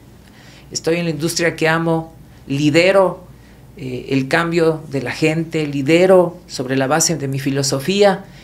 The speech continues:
y ahí cambió todo. Y ahí cambió todo y después ya me centré puntualmente en, eh, bueno, con la agencia y dejé de gerenciarle,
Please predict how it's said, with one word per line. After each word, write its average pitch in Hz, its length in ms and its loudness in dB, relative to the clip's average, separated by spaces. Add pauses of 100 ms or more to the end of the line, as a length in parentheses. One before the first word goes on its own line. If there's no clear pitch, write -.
(120)
y 147 120 0
ahí 165 120 6
cambió 117 300 -2
todo. - 180 -16 (440)
Y 135 80 -2
ahí 143 100 -2
cambió 143 360 -2
todo 196 240 4
y 175 80 0
después 135 360 -4
ya 135 120 0
me 127 200 -4 (360)
centré 151 400 2
puntualmente 170 960 -2
en, 131 180 -4 (400)
eh, - 80 -16 (140)
bueno, 175 320 0
con 165 120 -2
la 151 60 -4
agencia 208 360 2
y 170 40 0
dejé 151 240 -2
de 160 80 -4
gerenciarle, 175 680 -2